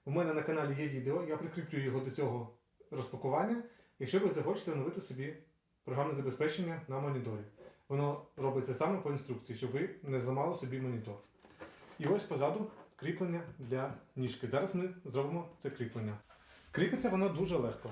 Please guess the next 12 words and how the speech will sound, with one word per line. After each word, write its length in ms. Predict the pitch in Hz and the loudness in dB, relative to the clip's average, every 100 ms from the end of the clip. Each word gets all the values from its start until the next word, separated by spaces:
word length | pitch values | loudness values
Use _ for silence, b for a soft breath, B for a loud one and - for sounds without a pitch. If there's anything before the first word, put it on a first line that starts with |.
| - | -4
Воно 240 | 127 151 | 2 4
одягається 500 | 165 139 147 208 240 | 6 4 4 4 2
на 120 | 165 135 | 0 0
ось 240 | 131 - | 0 0
ці 260 | 175 214 214 - _ _ - - _ - - | -2 -2 -4 -14 _ _ -20 -20 _ -12 -4
гачки 500 | 147 - - 110 107 - _ - - _ - | -2 0 0 0 -2 -12 _ -20 -20 _ -6
металеві. 460 | 117 120 113 107 110 - _ - - - - - - _ _ B B B | 0 2 2 0 -4 -10 _ -20 0 0 0 -6 -20 _ _ B B B
Ось 140 | 156 | 0
таким 280 | - 147 196 | 0 4 4
от 140 | 190 - | 4 2
чином, 300 | 131 113 113 | -2 -2 -2
дивіться. 400 | 127 113 - | -2 -4 -8